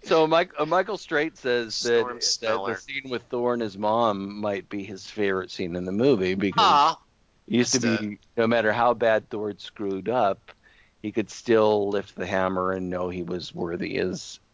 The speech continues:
Speaker 1: his dad to find it. And then he has what he thinks is the biggest screw up of his life. And then there's no one to tell him different, but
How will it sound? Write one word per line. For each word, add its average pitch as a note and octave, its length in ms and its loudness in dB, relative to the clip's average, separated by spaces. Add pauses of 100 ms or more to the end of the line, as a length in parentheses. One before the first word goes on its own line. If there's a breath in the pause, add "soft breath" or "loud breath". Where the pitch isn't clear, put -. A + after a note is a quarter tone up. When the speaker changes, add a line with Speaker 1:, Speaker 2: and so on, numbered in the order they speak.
(100)
Speaker 1:
his D#2+ 260 -8
dad D2+ 280 -4
to F2+ 60 -2
find A2 400 2
it. F#2 140 4
And F#2+ 120 -6
then F#2+ 120 0
he F#2+ 140 -2
has F#2 180 -4
what - 100 -6
he F#2 80 -4
thinks - 420 -6 (400 loud breath)
is G2 120 -2
the G#2+ 80 4
biggest G2+ 320 2
screw A2 220 4
up F#2 80 2
of F#2 100 0
his F#2 160 -2
life. D3+ 460 4 (400 soft breath)
And C3 260 0
then B2+ 220 2
there's A#2+ 240 -2
no A#2+ 100 0
one A2+ 120 2
to G#2+ 60 -6
tell G#2 200 0
him G2+ 80 -2
different, A#2 460 2
but G#2+ 180 -4